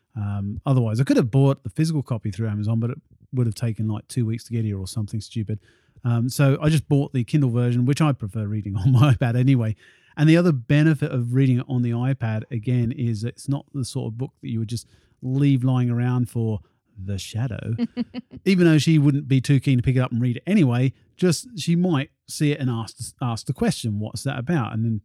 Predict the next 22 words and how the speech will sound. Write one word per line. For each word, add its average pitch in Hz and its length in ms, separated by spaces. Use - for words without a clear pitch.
try 127 240
to 113 60
explain 143 680
it. 113 180
And, 123 180
you 127 100
know, 117 160
she 123 180
can 131 240
simply 139 300
do 117 160
a 110 40
Google 139 360
search 110 300
and 107 100
find 113 220
out 113 80
what 117 120
it's 107 120
about. 113 340
So, 120 240
yeah, 135 340